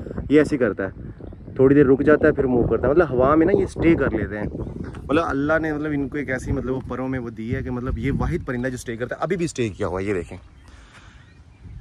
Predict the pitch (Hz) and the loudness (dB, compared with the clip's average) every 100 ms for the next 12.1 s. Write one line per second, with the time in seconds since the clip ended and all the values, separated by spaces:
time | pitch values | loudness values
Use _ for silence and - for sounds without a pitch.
0 | - - - _ - - - _ - - | -14 -14 -20 _ -20 -20 -20 _ -20 -20
1 | - - - - _ _ 113 113 98 - | -20 -20 -20 -20 _ _ -16 -16 -16 -20
2 | - - - - 190 233 262 240 202 214 | -20 -20 -12 2 4 6 2 0 -2 0
3 | 233 233 233 170 170 226 214 196 196 185 | 0 0 0 -4 -2 2 4 4 2 -2
4 | 165 185 175 170 170 190 - 156 180 196 | -2 -2 -4 -4 -2 -4 0 0 0 -6
5 | - 208 240 208 170 151 147 160 147 160 | -6 0 0 2 -2 -4 -2 0 0 0
6 | 147 135 175 185 139 143 151 156 151 113 | -4 -4 -4 -4 -6 -4 -4 -2 -2 -2
7 | 95 127 - 190 147 147 143 - 151 160 | -6 -6 -4 -6 -2 -2 -2 -8 -6 -6
8 | 120 - 151 143 - - - - 147 160 | -8 -8 -4 -4 -6 -18 -20 -6 -2 -2
9 | - 151 - 185 175 143 143 135 135 123 | 0 -2 2 2 2 2 2 0 -6 -8
10 | 117 120 139 143 131 123 113 147 - - | -6 -4 -2 -2 -2 -4 -6 -8 -8 -12
11 | - 117 143 135 123 127 131 131 123 120 | -10 -2 0 0 0 0 0 -4 -4 -4